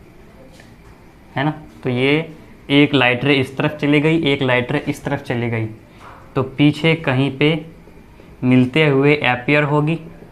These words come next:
होगी ना। जिस point पे reflected ray मिलती है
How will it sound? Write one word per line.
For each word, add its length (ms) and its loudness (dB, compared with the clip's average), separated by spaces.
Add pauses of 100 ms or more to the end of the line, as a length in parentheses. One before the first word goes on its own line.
(1400)
होगी 220 2
ना। 180 2 (840)
जिस 280 0
point 420 4
पे 120 2
reflected 640 2
ray 380 2 (1040)
मिलती 500 0
है 440 2